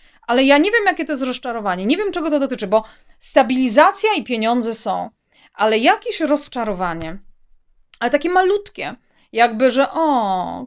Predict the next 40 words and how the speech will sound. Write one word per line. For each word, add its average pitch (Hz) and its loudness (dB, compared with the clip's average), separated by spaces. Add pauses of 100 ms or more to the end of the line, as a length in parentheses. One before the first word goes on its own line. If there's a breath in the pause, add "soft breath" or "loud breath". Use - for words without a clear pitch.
kurde, 220 -10
myślałam, 202 -4
że 190 -8
coś 190 -16
tam, 196 -18 (380)
tak 220 -8
jakby 254 0
komuś 262 -4
się 254 -6
zrobiło 226 -4
przykro, 349 -4
albo 202 -2
żal, 269 0
albo 196 -4 (280 soft breath)
coś - -8
takiego, 190 -4
takie, 262 -2
a - -2
takie 349 -6
małe, 330 -2
nie 269 0
takie 254 -4
wielkie, 196 -4
tylko 202 -8
takie 220 -8
małe. 175 -8 (680 loud breath)
E, 226 2
i 233 -4
jest 294 2
pokazane, 277 -2
że 226 0
albo 277 2
musicie 277 -2
coś 208 -8
rozważyć, 202 0
albo 220 0
musicie 254 -2
coś 240 -8
pogodzić, 220 -2
albo 226 -2